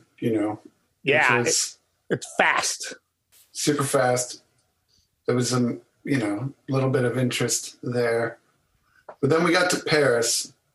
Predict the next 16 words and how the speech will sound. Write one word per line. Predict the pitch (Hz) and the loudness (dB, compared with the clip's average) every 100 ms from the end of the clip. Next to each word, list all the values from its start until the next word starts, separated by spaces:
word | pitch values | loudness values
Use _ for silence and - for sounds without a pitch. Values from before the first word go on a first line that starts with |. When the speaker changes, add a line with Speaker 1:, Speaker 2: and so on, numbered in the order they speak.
| _ _ _ _ - | _ _ _ _ 0
Speaker 1:
Now, | 135 135 - | 2 2 2
upon | 127 - 170 170 | -2 0 2 4
arriving | 143 143 165 175 151 123 113 127 - _ _ _ _ _ _ _ _ _ _ | 4 4 4 4 2 2 0 -6 -12 _ _ _ _ _ _ _ _ _ _
in | 143 131 | -2 -2
Paris, | 127 127 113 110 - - - _ _ _ _ _ _ _ _ _ - | 0 0 2 0 -2 -8 -12 _ _ _ _ _ _ _ _ _ -6
we | 120 120 120 117 120 - _ _ _ - | -2 0 0 -2 -6 -8 _ _ _ -4
had | 123 120 | 0 0
a | 90 | 0
bit | 131 | 2
of | 123 - | 2 0
an | 117 - | -2 -2
interesting | 135 123 - - 123 | -2 -2 -2 -2 0
encounter | 110 104 113 107 104 104 - - - - - | 0 -2 0 0 0 -4 -10 -20 -20 -18 -2
with | 139 185 185 | 2 2 2
a | 143 | 0
French | - 147 143 147 147 - - | 2 2 2 2 2 0 -4